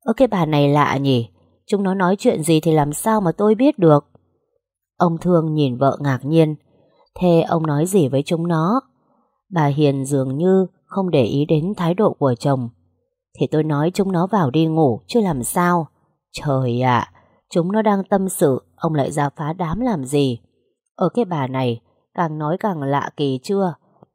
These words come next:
"Thì thấy chúng nó chưa ngủ, tôi kêu chúng nó đi ngủ thôi. Người chứ có phải cái máy đâu mà không biết mệt." Bà Hiền vẫn miên man suy nghĩ, theo suy đoán của mình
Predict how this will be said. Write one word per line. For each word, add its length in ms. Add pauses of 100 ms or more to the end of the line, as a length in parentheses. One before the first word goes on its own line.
(220)
"Thì 240
thấy 160
chúng 200
nó 160
chưa 260
ngủ, 340 (300)
tôi 140
kêu 160
chúng 200
nó 120
đi 140
ngủ 360
thôi. 340 (440)
Người 180
chứ 120
có 80
phải 140
cái 160
máy 280
đâu 320
mà 120
không 220
biết 200
mệt." 220 (1000)
Bà 100
Hiền 380
vẫn 240
miên 260
man 220
suy 260
nghĩ, 360 (260)
theo 160
suy 180
đoán 240
của 180
mình 320